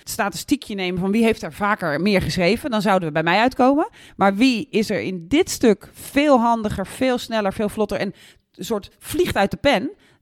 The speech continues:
dan is dat het. Dus als wij zaten in, "We zijn gelijkwaardig, we zijn gelijkwaardig", dan gingen we allebei schrijven. Als we zaten in,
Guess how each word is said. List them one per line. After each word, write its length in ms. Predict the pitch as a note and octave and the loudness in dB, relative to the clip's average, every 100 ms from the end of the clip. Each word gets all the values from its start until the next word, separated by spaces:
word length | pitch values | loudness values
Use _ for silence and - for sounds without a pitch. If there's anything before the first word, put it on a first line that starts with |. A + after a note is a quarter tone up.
| _ | _
dan 280 | F3+ G3+ F#3+ | 2 2 2
is 120 | - | 0
dat 180 | C4 A#3 | 0 0
het. 220 | - - - - | -2 -6 -20 -12
Dus 120 | - G#3 | -4 0
als 140 | A3 | 2
wij 380 | G#3 G#3+ G#3 - _ | 4 4 2 -2 _
zaten 400 | F3 G#3+ G3+ - | -2 2 2 0
in, 200 | F#3+ F#3 - - | -4 -4 -10 -8
"We 80 | E3+ | -2
zijn 240 | G3+ F#3 | 0 0
gelijkwaardig, 600 | - F3+ F3 G3+ F#3 F3 | 0 0 2 2 2 0
we 60 | F3+ | -2
zijn 180 | F3+ | -2
gelijkwaardig", 720 | E3+ D#3+ D#3+ G3 F3+ C#3 D3 - | 0 -2 2 2 2 0 -2 -2
dan 120 | F#3 | -4
gingen 200 | E3+ F3+ | -2 -2
we 80 | D#3 | 2
allebei 500 | F#3+ F#3 F3 G3 C#4 | 4 6 4 2 2
schrijven. 500 | - E4+ F4+ - C5 - _ - - | 0 -2 -2 -4 -8 -10 _ -20 -4
Als 180 | A3 A#3 | -2 0
we 60 | G#3+ | 0
zaten 380 | G#3+ G3+ G3+ | 2 2 0
in, 320 | - F#3 F3 | -4 -4 -4